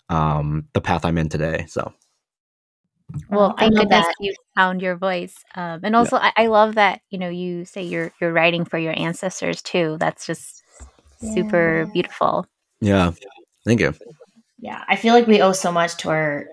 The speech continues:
Speaker 3: high school English teachers 'cause I, I mean, I can relate so much 'cause I also felt like as,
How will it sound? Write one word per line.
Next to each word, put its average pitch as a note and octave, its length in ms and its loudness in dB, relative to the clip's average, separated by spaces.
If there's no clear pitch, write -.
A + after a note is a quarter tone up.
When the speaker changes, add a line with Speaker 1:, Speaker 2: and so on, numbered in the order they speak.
Speaker 3:
high E3 180 -6
school D#3 220 -8
English D3+ 320 -10
teachers - 380 -10
'cause - 180 -16
I, D3 400 -8
I F#3 80 2
mean, E3 220 -2
I E3 160 -2
can E3 180 -8
relate D#3 440 -4
so D#3+ 140 -4
much D3 320 -8
'cause - 120 -20
I D3 140 -4
also D3 260 -8
felt D3 260 -8
like C#3+ 180 -12
as, - 340 -14